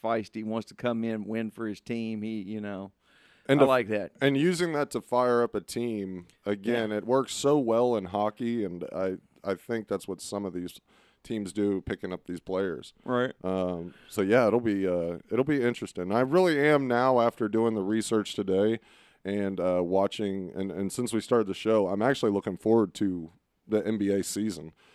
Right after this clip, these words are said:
Speaker 2: Uh,
Speaker 1: Yeah.
Speaker 2: actually following it a little closer than I usually do throughout the, throughout the years.
Speaker 1: Right.
Speaker 2: So that's all I got for N B A. I mean, again, I think they start on the twenty-second or the twentieth of,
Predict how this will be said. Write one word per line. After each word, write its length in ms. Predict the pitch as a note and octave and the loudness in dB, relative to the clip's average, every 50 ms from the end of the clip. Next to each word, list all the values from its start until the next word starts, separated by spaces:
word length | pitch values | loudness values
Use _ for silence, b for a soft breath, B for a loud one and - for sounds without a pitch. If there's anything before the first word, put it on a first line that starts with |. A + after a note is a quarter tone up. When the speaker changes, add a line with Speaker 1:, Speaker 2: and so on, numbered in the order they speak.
| b b b b b | b b b b b
Speaker 2:
Uh, 380 | F2 F#2 F2+ E2 E2 E2 E2+ F2+ _ _ _ | -10 -8 -6 -6 -8 -10 -12 -14 _ _ _
Speaker 1:
Yeah. 220 | - G#2+ A2 F2+ D#2+ - | -10 -10 -8 -8 -6 -2
Speaker 2:
actually 300 | G#2 G#2 G#2 - G2+ G2 | -2 -2 -2 -2 -4 -6
following 440 | - - G#2+ G#2 G#2+ A2 G#2+ G#2 G2+ G2 | -2 0 0 0 0 -2 -2 -4 -4 -4
it 100 | F#2+ F#2+ | -4 -4
a 60 | F2 | -4
little 240 | E2+ G2+ G2+ F#2+ E2 | -2 -2 -2 -2 -4
closer 520 | - - G#2 G#2 G2+ - - G#2+ G2 F2+ | -4 -2 -2 -2 0 0 -2 -2 -2 -2
than 160 | D#2+ F#2 F2+ F2+ | -4 -8 -10 -8
I 80 | E2+ | -8
usually 400 | F2 F#2+ G2+ G2 E2+ G2+ F#2 F2 | -6 -4 -4 -4 -2 -4 -6 -4
do 140 | E2 F2 E2+ | -4 -6 -6
throughout 300 | - - F#2 E2+ D#2+ _ | -6 -4 -6 -6 -6 _
the, 200 | - D#2+ D#2 D#2+ - _ _ _ _ _ _ _ _ _ _ _ _ _ _ _ _ _ _ _ _ _ _ - | -8 -8 -8 -8 -10 _ _ _ _ _ _ _ _ _ _ _ _ _ _ _ _ _ _ _ _ _ _ 2
throughout 220 | G#2 F#2+ F2 - | 2 2 2 0
the 80 | F#2+ F2+ | -6 -8
years. 380 | F2+ F2+ E2+ E2 E2 - - - | -6 -6 -8 -8 -10 -12 -12 -8
Speaker 1:
Right. 320 | A2+ A2+ A#2 A2+ G#2+ - | -6 -4 -4 -4 -6 -6
Speaker 2:
So 260 | - G2+ F#2 E2 E2 E2 _ B B B B B B B B B - | -6 -6 -4 -6 -6 -10 _ B B B B B B B B B 2
that's 180 | B2 D3 E3+ F3+ | 2 4 6 6
all 120 | F#3+ F3+ E3 | 6 6 8
I 40 | |
got 180 | D#3 D#3 D#3 C3+ | 6 4 2 4
for 140 | - D3+ C#3+ | 4 4 6
N 160 | C#3+ C#3+ C#3 | 6 6 6
B 140 | C3+ B2+ B2 | 6 6 8
A. 300 | C3 C3+ C3 B2+ A#2 A#2 | 8 8 6 6 6 4
I 40 | A2+ | 2
mean, 260 | A#2 A2+ A2+ A2 G#2+ | 2 0 -2 -2 -2
again, 600 | G2+ G#2 A2 A2 G#2+ G2+ A#2 C3+ C#3 C3 A#2 A2 | -2 0 0 0 0 2 2 2 4 4 2 2
I 60 | G#2 | 0
think 200 | - - B2+ B2 | 0 -2 -4 0
they 100 | - B2+ | 0 0
start 440 | A2+ - - - G#2+ G#2+ A#2 A#2+ - - | -2 -2 -4 -2 2 2 2 2 0 -2
on 160 | G#2+ G2+ G2+ | -4 -4 -4
the 80 | G2 | -6
twenty-second 1120 | - - - - A#2 A2+ A#2+ A#2+ A#2 G#2+ - - - - - F#2 G2 _ - D#3 E3 E3+ D3+ | -8 -10 -14 -10 -8 -8 -6 -6 -6 -8 -10 -12 -16 -10 -8 -8 -8 _ -8 -8 -8 -8 -4
or 160 | C3+ A2 G2+ | 0 0 0
the 200 | F#2 E2+ F#2+ F#2+ | 0 -2 -6 -10
twentieth 560 | - - - G#2+ G#2+ A#2 B2+ C#3 C#3 C3+ - A#2+ | -8 -6 -6 -6 -4 -4 -4 -4 -6 -6 -6 -6
of, 240 | G#2 F#2+ F2 - | -6 -6 -6 -10